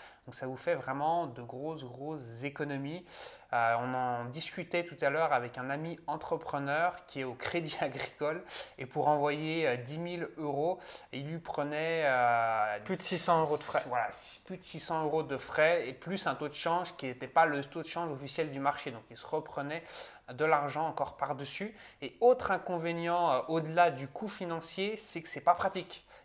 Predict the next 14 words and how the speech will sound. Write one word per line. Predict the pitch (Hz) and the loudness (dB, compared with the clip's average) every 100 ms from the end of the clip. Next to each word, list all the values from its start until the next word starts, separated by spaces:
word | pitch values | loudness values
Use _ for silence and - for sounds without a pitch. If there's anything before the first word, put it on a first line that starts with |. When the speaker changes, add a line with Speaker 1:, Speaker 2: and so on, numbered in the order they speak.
| - | -14
Speaker 1:
Il | |
faut | 135 165 160 | -8 0 6
aller | 147 156 170 | 8 8 6
à | 147 | 8
l'agence, | 147 147 143 156 170 175 165 147 | 8 6 2 2 2 -2 -4 0
euh, | 131 123 117 113 113 | 4 6 6 6 2
faut | - 117 | -2 -2
remplir | 143 - 160 139 | -2 -2 -4 -2
des | 131 | -4
documents, | 143 143 147 143 139 147 151 139 | -8 -10 -4 2 4 4 2 2
euh, | 123 - | 2 2
à | 127 | 4
la | 147 | 4
main. | 139 147 165 | 2 0 -2